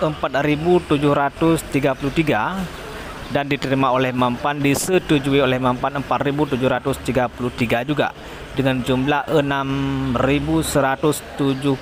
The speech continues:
puluh delapan formasi semuanya. Ini khusus P tiga K Pemda Malang, ini khusus P tiga K, tidak ada C P N S, C P N S nol, tidak ada usulan. Ini diusulkan khusus P tiga K, guru, tenaga kesehatan, dan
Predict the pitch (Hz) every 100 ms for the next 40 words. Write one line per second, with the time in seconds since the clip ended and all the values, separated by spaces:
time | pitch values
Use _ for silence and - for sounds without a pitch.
0 | - 127 131 127 127 127 - 127 120 -
1 | 123 120 123 120 - 143 120 113 107 104
2 | 104 147 202 - - - - - 127 143
3 | - 131 147 - 127 131 135 139 143 120
4 | - 135 131 123 120 120 120 131 185 208
5 | 226 226 226 214 - - - 127 147 156
6 | 135 120 147 160 - - 139 139 135 123
7 | 120 120 117 120 170 196 175 139 131 120
8 | 127 127 120 120 - 120 127 135 - 120
9 | 123 123 127 - 123 143 151 139 113 117
10 | 110 - 120 127 175 208 196 190 117 135
11 | 139 131 120 - 123 120 139 156 147 123
12 | 147 147 - - 147 151 - 131 123 117
13 | 127 147 180 165 135 131 151 165 170 139
14 | 127 123 120 - 120 131 151 143 131